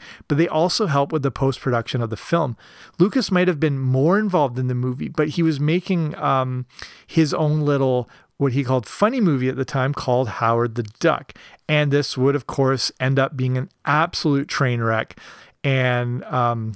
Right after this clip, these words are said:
f-, had shows on that and stuff I'll <laughs> get into another time. But watch Howard the Duck if you can sit through it. But if you ever wonder what Lucas had thought of the movie that was essentially mocking his creation, he apparently loved it.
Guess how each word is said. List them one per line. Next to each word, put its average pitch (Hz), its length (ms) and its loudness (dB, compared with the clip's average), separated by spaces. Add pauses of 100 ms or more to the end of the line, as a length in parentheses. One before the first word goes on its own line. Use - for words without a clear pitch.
(100)
f-, - 280 -10 (160)
had 131 360 -2
shows 131 380 2
on 117 220 0
that 113 280 0
and 120 360 -6
stuff - 420 -2
I'll - 60 0
<laughs> - 0 -
get - 180 -8
into 131 300 2
another 117 340 0
time. 127 380 -6
But 127 200 0 (380)
watch 156 260 2
Howard 151 280 4
the 131 80 -2
Duck 120 320 -2
if 127 100 0
you 127 100 2
can 123 140 0
sit - 240 -4
through 127 160 0
it. - 160 -8 (720)
But 175 200 4
if - 180 0
you 190 100 4
ever 247 140 0
wonder 190 280 2
what 175 120 0
Lucas 156 400 0
had 139 120 -2
thought 139 560 0
of 165 140 -2
the 170 100 2
movie 180 540 -2
that 160 200 2
was 151 140 -2
essentially 151 580 0
mocking 131 680 2
his 127 180 0
creation, 131 580 0 (200)
he 190 260 2
apparently 165 540 0
loved 127 400 0
it. - 160 -6